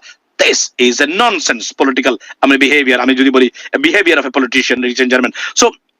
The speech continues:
above all, উনি যেটা বলছেন, he is right। উনি কি বলছেন? উনি বলছেন যে আমরা প্রকাশ করে দিব। জাতি আপনাদেরকে নির্ধারণ করবে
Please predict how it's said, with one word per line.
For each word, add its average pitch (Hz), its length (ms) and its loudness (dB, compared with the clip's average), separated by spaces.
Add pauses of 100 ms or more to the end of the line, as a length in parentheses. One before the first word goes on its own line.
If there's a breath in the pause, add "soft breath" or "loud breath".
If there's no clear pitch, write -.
above 240 280 4
all, 139 140 -2 (200 loud breath)
উনি 226 140 0
যেটা 220 180 2
বলছেন, 180 340 0 (200)
he 190 80 -2
is 277 200 2
right। 349 400 2 (220)
উনি 254 140 2
কি 320 120 2
বলছেন? 170 360 -2
উনি 175 140 0
বলছেন 190 340 0 (220 loud breath)
যে 160 160 2 (180)
আমরা 165 260 2 (240)
প্রকাশ - 280 0
করে 147 180 2
দিব। 123 200 -2 (440 loud breath)
জাতি 214 300 0
আপনাদেরকে 262 420 0
নির্ধারণ 220 420 -2
করবে 180 280 2